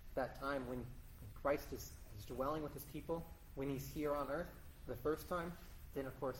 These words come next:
in that second time when he is going to be here on earth as well as he reigns in his unending kingdom. And that brings us to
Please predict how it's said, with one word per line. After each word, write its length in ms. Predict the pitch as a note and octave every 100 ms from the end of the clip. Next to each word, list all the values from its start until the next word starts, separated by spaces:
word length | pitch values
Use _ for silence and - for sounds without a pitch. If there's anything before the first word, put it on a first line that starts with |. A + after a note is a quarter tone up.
| -
in 60 | A#2
that 180 | G#2+ -
second 300 | B2+ B2 -
time 180 | A#2+
when 120 | A#2 A#2
he 180 | B2 A#2+
is 140 | A#2 - -
going 180 | B2 B2
to 60 | A#2+
be 120 | A#2 A#2
here 120 | A#2
on 160 | A2+ A2+
earth 140 | A2 -
as 80 | - A2+
well 300 | A#2+ A2+ A2+
as 60 | A2+
he 80 | A2
reigns 280 | A2+ A2+ A2
in 260 | B2+ A#2 A#2
his 100 | G#2+ -
unending 500 | A#2+ A2+ B2 A2+ G#2 G2+ - - - - - - - -
kingdom. 300 | C#3 A2 G#2 G2+ - - C#3+ C#3 - - - - - -
And 80 |
that 140 | F3 F3
brings 220 | F3+ F3
us 80 | D#3+ -
to 260 | E3+ D#3+